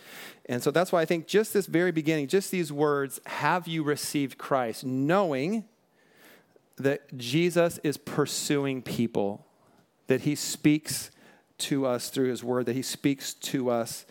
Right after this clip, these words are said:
um, through people that we have in our lives. And so Paul is saying this, that as you have received Christ Jesus the Lord,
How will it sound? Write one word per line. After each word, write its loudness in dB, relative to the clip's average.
um, -2
through 2
people 2
that 4
we 2
have 2
in 0
our 4
lives. -2
And 4
so 6
Paul 4
is 4
saying 2
this, 2
that 2
as 4
you 4
have 4
received 2
Christ 4
Jesus 2
the 2
Lord, 0